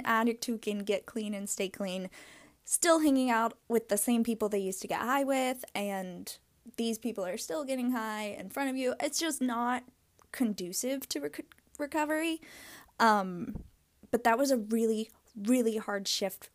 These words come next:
for me to make. And at first,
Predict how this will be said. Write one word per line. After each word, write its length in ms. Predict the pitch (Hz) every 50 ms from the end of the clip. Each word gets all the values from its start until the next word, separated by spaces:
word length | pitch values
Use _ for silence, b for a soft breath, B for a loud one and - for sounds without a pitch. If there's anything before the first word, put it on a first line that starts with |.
| _ _ -
for 140 | - 214
me 200 | 208 202 196 185
to 60 | - -
make. 360 | 190 185 - - - - - - _ _ _ _ _ _ _ _ _ _ _ _ _ _ _ _ _ - - - -
And 360 | 226 226 226 226 220 220 214
at 140 | 208 196 -
first, 480 | - 349 427 330 233 220 - - -